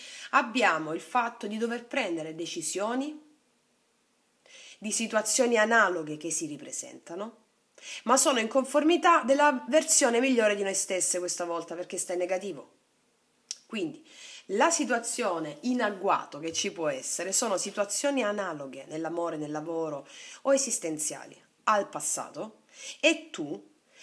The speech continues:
mi prendi decisioni diverse in conformità della nuova versione di te stessa o di te stesso. Quindi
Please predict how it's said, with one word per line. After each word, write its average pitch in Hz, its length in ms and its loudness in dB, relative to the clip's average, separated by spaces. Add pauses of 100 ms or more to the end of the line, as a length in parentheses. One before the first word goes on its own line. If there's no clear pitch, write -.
mi 302 200 4
prendi 175 420 0
decisioni 214 720 -2
diverse 160 600 -4
in 226 80 -4
conformità 226 840 -6
della 185 360 -8
nuova 226 480 -4
versione 190 640 -10
di 165 160 -12
te 185 100 -14
stessa - 600 -8
o 180 100 -6
di 165 100 -8
te 151 140 -12
stesso. - 520 -10
Quindi 175 720 -6